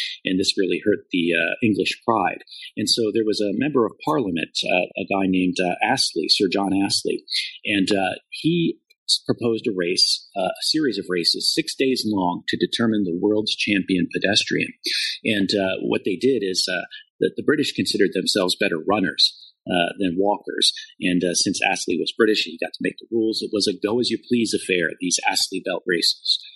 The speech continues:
Um, you could run, walk, crawl, whatever you wanted to do. And so, uh, this was sort of new pedestrianism out of strictly walking into, uh, into, uh, allowing people to run.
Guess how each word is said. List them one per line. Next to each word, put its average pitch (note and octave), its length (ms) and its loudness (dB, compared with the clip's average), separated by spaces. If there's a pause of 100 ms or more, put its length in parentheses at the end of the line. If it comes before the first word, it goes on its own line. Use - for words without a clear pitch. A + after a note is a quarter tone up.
(180)
Um, F2 220 0 (100)
you G#2 160 4
could F#2+ 160 -2
run, A2 460 2
walk, G#2+ 260 0 (220)
crawl, A2 340 0
whatever G#2 280 0
you G#2+ 120 2
wanted G2 200 0
to F2+ 60 -4
do. E2+ 160 2 (540)
And G2 260 0
so, G#2+ 460 0
uh, G2+ 240 0 (180)
this D3 200 2
was C3 160 -4
sort A#2+ 160 2
of - 80 -10
new A2+ 180 0
pedestrianism F#2+ 800 0 (180)
out G#2 120 0
of F2 80 -6
strictly F#2 440 0
walking G2 560 0
into, F#2 640 0
uh, F#2 180 -2 (120)
into, G2 460 0
uh, F#2+ 120 -2
allowing G2+ 380 0
people G2 240 2
to F#2 160 -2
run. G2 320 0